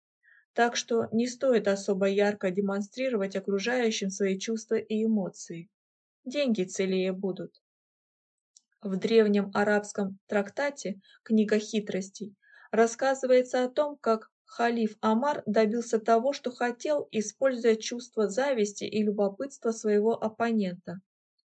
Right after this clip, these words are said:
После удачного похода ему нужно было так разделить военную добычу, чтобы все его сподвижники остались довольны.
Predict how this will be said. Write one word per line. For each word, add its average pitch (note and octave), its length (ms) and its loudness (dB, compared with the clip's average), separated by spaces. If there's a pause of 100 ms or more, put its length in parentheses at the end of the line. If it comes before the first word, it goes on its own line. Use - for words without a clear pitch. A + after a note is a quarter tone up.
(500)
После A3 280 4
удачного A3 500 2
похода A3 500 2
ему G#3 240 4
нужно A3 340 2
было A3 300 2
так A3 400 0
разделить G3+ 540 -2
военную G#3 500 2
добычу, A3 580 -2 (380)
чтобы B3+ 500 -2 (240)
все C4 440 -2
его A3 240 4
сподвижники A3 720 0
остались A#3 420 0
довольны. G#3 640 -2